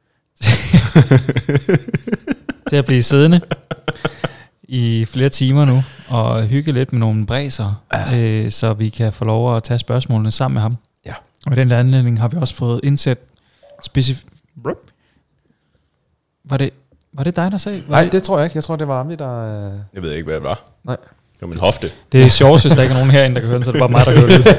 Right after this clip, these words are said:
Speaker 2: <laughs> Jeg hørte det godt.
Speaker 1: Ja.
Speaker 2: Blup.
Speaker 1: Der var lige sådan en blup-lyd. Øhm, vi har fået specifikke spørgsmål, øh, målrettet, øh, Peter Benson, som er lidt uden fra, uden,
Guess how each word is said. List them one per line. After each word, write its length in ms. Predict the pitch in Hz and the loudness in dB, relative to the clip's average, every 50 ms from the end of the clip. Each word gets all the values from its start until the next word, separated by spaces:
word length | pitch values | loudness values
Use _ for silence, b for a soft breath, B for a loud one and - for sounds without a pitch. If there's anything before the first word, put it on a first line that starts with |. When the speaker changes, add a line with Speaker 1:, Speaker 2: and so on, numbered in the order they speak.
| - - | 2 -8
Speaker 2:
<laughs> 140 | - - | -2 4
Jeg 80 | 135 120 | 6 8
hørte 160 | 143 165 160 | 8 8 6
det 80 | 139 120 | 6 4
godt. 140 | 131 139 135 - - - - | 4 2 2 -2 -16 -16 -12
Speaker 1:
Ja. 80 | 135 139 107 82 | -12 -10 -10 -6
Speaker 2:
Blup. 380 | - 82 85 107 - - - - 147 120 | -4 -4 -2 -2 -4 -4 -4 -6 -6 -6
Speaker 1:
Der 60 | - 120 | -10 -10
var 120 | 127 143 | -8 -8
lige 120 | 143 139 | -8 -6
sådan 200 | 135 135 127 117 | -4 -4 -2 -2
en 60 | 113 107 | -2 -2
blup-lyd. 400 | 110 113 117 131 - 131 117 120 - - B B B B B B B B 131 127 | -4 -2 -2 -4 -4 -6 -10 -10 -10 -14 B B B B B B B B -4 0
Øhm, 280 | 139 131 131 131 135 127 | 2 2 4 4 2 4
vi 60 | 143 | 4
har 60 | 147 | 4
fået 200 | 135 151 147 139 | 6 4 2 4
specifikke 500 | - 160 147 139 151 135 180 190 185 190 | 2 0 0 0 2 2 2 0 0 0
spørgsmål, 580 | - - 160 165 160 - 170 147 143 156 151 147 | -4 -2 -4 -4 -4 -4 -6 -6 -6 -6 -6 -6
øh, 380 | 143 139 131 127 127 127 123 | -4 -4 -4 -4 -4 -4 -4
målrettet, 680 | 127 131 139 156 165 165 151 127 120 135 131 131 131 120 | -2 -2 -2 -2 -2 -4 -6 -6 -4 -4 -4 -4 -6 -6
øh, 340 | 120 123 123 123 120 117 120 | -8 -8 -8 -8 -10 -10 -10
Peter 220 | - 131 131 - | -8 -8 -8 -6
Benson, 440 | 104 131 131 127 - - 127 107 107 123 - _ | -6 -8 -8 -8 -10 -8 -8 -8 -8 -10 -14 _
som 320 | - 127 127 120 120 - - | -8 -6 -6 -4 -6 -6 -6
er 220 | 123 117 120 123 | -4 -4 -4 -4
lidt 260 | 120 123 156 170 - | -4 -4 -4 -4 -4
uden 300 | - 151 139 143 147 156 | -6 -4 -2 -2 -2 -2
fra, 280 | - - 143 127 120 120 117 _ _ _ _ _ _ _ _ _ _ _ | -2 -2 -2 -2 -2 -2 -6 _ _ _ _ _ _ _ _ _ _ _
uden, 340 | - 139 135 143 147 143 | -6 -2 -2 -2 -2 -4